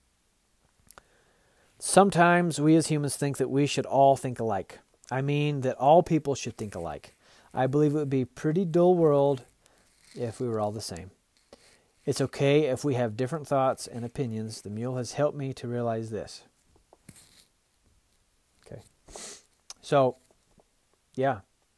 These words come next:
It's okay to think different, guys, right? I mean, I don't need to get into politics or I don't need to get into training methods right now,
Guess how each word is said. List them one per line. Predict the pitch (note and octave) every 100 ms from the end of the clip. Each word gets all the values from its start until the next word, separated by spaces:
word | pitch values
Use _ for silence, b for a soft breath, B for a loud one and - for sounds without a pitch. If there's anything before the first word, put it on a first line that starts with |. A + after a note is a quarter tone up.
| _ _ _ _ _
It's | D#3 C4
okay | A3 G3+ B3
to | D#3
think | C3+ A#2+
different, | A#2 G2 F2+
guys, | A2+ F3 F#3
right? | C3 E3+ A#3+ - _ -
I |
mean, | C#3 C#3 C#3 A#2+ _ B B B _ -
I |
don't | C3
need | C#3
to |
get | B2+ C#3
into | C3+ B2+
politics | - E3 E3+ - E3+ E3+ - -
or | A#2+ A#2+ B2 B2 A2 b b b b
I | A#2+
don't | B2+ B2+
need | B2+
to | A#2+
get | C3+ C3
into | B2+ A#2
training | - D#3 D#3+ D3+
methods | D3 D3 D#3 C3+
right | D3 D3+
now, | C3 C#3+ C#3+ C#3+ D3